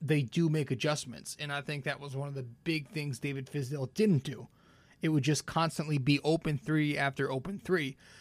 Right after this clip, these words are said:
but with Mike Miller, they're making these adjustments to where, "Oh, why are they getting so many open looks? Okay, let's change that up." And we saw that come in the second half. The Knicks held the Kings, you know,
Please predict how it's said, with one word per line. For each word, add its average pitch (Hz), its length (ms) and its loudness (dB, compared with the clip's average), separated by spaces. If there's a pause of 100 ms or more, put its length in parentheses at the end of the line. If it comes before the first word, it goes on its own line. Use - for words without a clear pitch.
(220)
but 135 160 2
with 139 160 -2
Mike 147 280 0
Miller, 175 460 2 (260)
they're 165 200 2
making 180 460 2
these 160 160 0
adjustments 135 640 -2
to 139 120 -2
where, 131 280 -2
"Oh, 160 280 -2 (480)
why 131 180 -2
are 147 80 0
they 151 80 -2
getting 151 240 -2
so 151 140 -2
many 147 120 -2
open 143 240 -4
looks? - 220 -8
Okay, 135 300 -2
let's 147 200 -2
change 156 300 0
that 143 140 2
up." - 180 -4
And 139 140 -4
we 147 80 0
saw 170 260 2
that 151 300 0 (540)
come 156 200 -2
in 147 60 0
the 135 60 -2
second 160 280 0
half. 165 300 2
The 156 80 -2
Knicks 147 340 -2
held 156 220 0
the 156 80 -4
Kings, 165 500 -2
you 175 80 -2
know, 147 140 -4